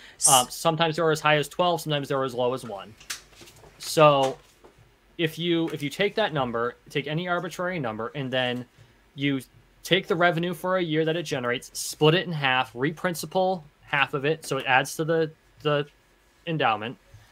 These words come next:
Speaker 2: Take the second one, split it in half again, reduce the budget of a, of an agency by that amount. It still grows no matter what numbers you use, as long as the numbers are not negative, 'cause I know there's some s-, wise,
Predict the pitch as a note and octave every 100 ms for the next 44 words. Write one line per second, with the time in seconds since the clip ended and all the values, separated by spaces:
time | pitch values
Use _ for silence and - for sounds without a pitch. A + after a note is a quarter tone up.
0 | _ _ - D#3 D#3 - F3+ D#3 C3 C3+
1 | - - - D#3 F3+ F3 D#3 E3 D#3+ D#3
2 | E3 D3 C3+ B2+ D3+ D3+ C3+ D3+ D3+ D3
3 | C#3 - _ - C#3 C#3 - E3 F3 D#3+
4 | C#3 C#3 B2 B2 C#3+ B2+ C3+ C3+ A#2+ -
5 | - - - - - D#3 - - G#3 G#3
6 | F3+ D3 F3 D#3 D3+ D3+ C#3 C3+ B2 F3
7 | F3+ F3+ F3 F3 G3 E3 D3 C3+ C3+ A#2+
8 | D3 E3+ F#3 D#3 D#3+ D#3+ E3 E3+ D#3 C#3+
9 | C#3+ C3 C#3+ C3 B2+ D3 D3 C#3 D3+ C3+
10 | - - C#3 - C#3+ A#2+ C#3 D3 D#3+ D3
11 | -